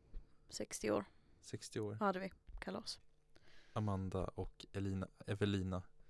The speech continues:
Speaker 1: Mm.
Speaker 2: Ni kommer få höra varför jag sa det där senare.
Speaker 1: Du skulle inte ha sagt det där, du skulle bara låtit det vara.
Speaker 2: Ja.
Speaker 1: Ja.
Speaker 2: Men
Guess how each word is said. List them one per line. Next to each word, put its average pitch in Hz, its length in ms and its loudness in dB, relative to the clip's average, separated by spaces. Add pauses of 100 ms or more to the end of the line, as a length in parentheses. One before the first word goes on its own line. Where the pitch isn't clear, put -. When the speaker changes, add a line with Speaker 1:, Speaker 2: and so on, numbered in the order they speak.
(380)
Speaker 1:
Mm. 202 440 2 (480)
Speaker 2:
Ni 127 480 8
kommer 117 200 4
få 110 60 8
höra 101 120 10
varför 90 380 6
jag 85 120 6
sa - 140 2
det - 100 0
där - 220 -2
senare. - 420 -6 (1160)
Speaker 1:
Du 208 120 -2
skulle 220 160 0
inte 185 100 2
ha 165 40 2
sagt - 360 0
det 180 60 4
där, 165 100 8
du 170 60 0
skulle 185 180 2
bara 170 100 6
låtit 175 340 2
det 170 60 2
vara. 175 220 4 (300)
Speaker 2:
Ja. - 80 -8 (1000)
Speaker 1:
Ja. 202 180 2 (300)
Speaker 2:
Men 110 440 2